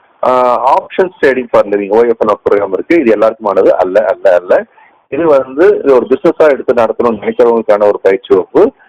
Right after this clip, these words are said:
ஒரு மென்டர்ஷிப் ப்ரோக்ராம். காலையில பத்து மணில இருந்து பன்னெண்டு மணி வரைக்கும் லைவ் மார்க்கெட்ல Monday to Friday நான்கு வார காலம் நடக்குது.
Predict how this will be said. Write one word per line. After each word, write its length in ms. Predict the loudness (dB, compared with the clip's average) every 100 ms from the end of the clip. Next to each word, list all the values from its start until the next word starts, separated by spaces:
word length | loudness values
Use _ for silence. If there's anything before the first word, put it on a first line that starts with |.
| _ -4
ஒரு 120 | -2
மென்டர்ஷிப் 440 | -2 0 -2 -2 -2
ப்ரோக்ராம். 340 | 0 0 -4 -2
காலையில 360 | 0 0 0
பத்து 340 | 0 -2 -4 -4
மணில 160 | -2
இருந்து 300 | -2 -4 -4 -2
பன்னெண்டு 160 | -2 -2
மணி 20 |
வரைக்கும் 380 | -2 -2 -2 0
லைவ் 200 | 0 0
மார்க்கெட்ல 680 | -4 -4 -8 -2 -2 -4 -12 _ _ _ _
Monday 200 | -2 -2
to 120 | 0 -2 0
Friday 340 | -2 0 -4 -2
நான்கு 280 | -4 -2
வார 200 | 0 0
காலம் 300 | 0 0 0
நடக்குது. 540 | -2 -2 -2 2 0